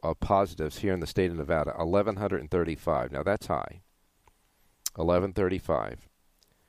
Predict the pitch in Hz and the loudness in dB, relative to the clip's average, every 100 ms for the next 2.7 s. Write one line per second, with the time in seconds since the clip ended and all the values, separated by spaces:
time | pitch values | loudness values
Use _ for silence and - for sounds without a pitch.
0 | _ _ _ - 87 92 - 87 85 78 | _ _ _ -6 0 2 2 2 2 2
1 | 85 113 104 82 104 113 76 62 71 82 | 0 0 0 2 4 2 0 0 0 -2
2 | 82 80 76 82 76 71 | -2 -2 -2 -2 0 0